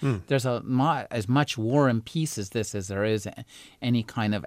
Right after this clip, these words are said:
Speaker 2: action thriller, and that's because we're so involved with the characters.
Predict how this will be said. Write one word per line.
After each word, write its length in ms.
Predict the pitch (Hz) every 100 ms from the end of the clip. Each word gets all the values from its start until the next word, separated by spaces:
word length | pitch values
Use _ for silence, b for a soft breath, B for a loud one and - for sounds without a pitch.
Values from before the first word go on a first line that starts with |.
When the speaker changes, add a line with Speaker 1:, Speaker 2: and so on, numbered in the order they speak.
| -
Speaker 2:
action 460 | 113 117 - 104 -
thriller, 360 | 113 127 104
and 140 | 98 104
that's 160 | 113
because 320 | - 120 110 104
we're 80 |
so 300 | 98 120 123
involved 500 | 107 98 107 120 117
with 120 | - -
the 100 | 82
characters. 600 | - 73 78 - 85